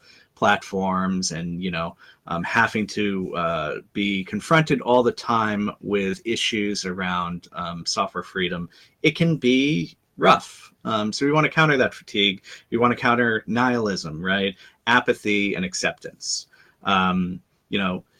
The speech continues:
accepting the current state of affairs is not good enough. Um, so we need to go further. Um, there are a ton of projects out there,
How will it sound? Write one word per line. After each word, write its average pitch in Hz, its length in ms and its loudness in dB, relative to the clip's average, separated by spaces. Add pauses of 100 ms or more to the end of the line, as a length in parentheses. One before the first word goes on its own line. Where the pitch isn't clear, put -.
(120)
accepting 160 1040 4
the 120 280 0
current 139 280 2
state 127 200 2
of 120 100 2
affairs 104 580 2
is 95 200 -6
not 98 320 -2 (100)
good 95 320 -2
enough. 85 580 -10 (140)
Um, 90 220 -6
so - 120 -6
we 95 120 -4
need 92 160 -2
to 90 80 -8
go 82 160 -6
further. - 520 -14 (580)
Um, 92 380 -2 (200)
there 139 200 8
are 135 200 8
a 120 160 2
ton 170 500 6
of - 240 -2
projects 120 500 4
out 107 240 0
there, 107 300 0